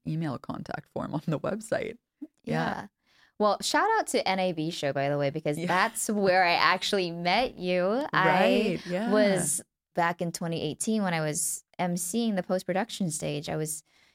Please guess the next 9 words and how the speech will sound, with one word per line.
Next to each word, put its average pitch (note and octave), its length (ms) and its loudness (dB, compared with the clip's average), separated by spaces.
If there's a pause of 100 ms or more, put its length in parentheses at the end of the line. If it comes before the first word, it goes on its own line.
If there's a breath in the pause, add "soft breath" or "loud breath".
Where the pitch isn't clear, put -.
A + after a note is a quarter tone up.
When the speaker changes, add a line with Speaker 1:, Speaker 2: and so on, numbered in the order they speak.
Speaker 2:
you D4 80 0
know, B3+ 80 2
I'm, G#3 360 2
I, - 180 -4
well, A#3 160 -2
be C#4 160 -2
frank, F3+ 400 -2 (180)
I F3+ 120 2
was F3 380 0